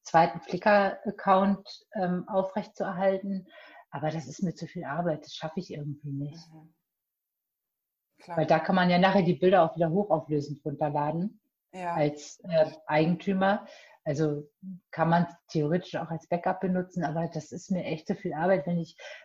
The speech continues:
Speaker 1: weil da funktionieren die Hashtags wieder nicht, da musst du dann, ähm, da musst du dann immer die, die, die, die Rauten weglöschen,
Speaker 2: Ja.
Speaker 1: sonst funktioniert das ja nicht. Das ist irgendwie, aha, nur was für einen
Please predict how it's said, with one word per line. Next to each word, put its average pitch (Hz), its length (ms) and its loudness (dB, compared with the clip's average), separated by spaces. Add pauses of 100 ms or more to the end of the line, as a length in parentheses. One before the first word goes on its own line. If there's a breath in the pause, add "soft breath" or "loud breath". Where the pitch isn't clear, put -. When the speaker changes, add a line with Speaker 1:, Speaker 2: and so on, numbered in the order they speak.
Speaker 1:
weil 165 100 4
da 175 120 8
funktionieren 180 460 4
die 151 100 -2
Hashtags 226 460 2
wieder 220 200 4
nicht, 214 380 2
da 170 60 4
musst 180 320 -2
du 165 60 -6
dann, 160 500 -2 (320 soft breath)
ähm, 160 540 2 (100)
da 170 80 0
musst 175 220 0
du 175 40 -2
dann 160 200 -2 (180)
immer 160 240 0
die, 151 300 -4
die, 147 260 -2
die, 147 300 -4 (880)
die 165 60 0
Rauten 208 1120 4 (640)
weglöschen, 196 1300 2
Speaker 2:
Ja. 180 260 2
Speaker 1:
sonst - 200 -20
funktioniert 185 440 -4
das 190 80 -8
ja 202 80 0
nicht. 180 200 -4
Das - 140 -12
ist - 400 -18
irgendwie, 147 720 -8 (200)
aha, 143 480 -6 (720)
nur 160 160 -2
was - 160 0
für 196 200 2
einen 170 180 0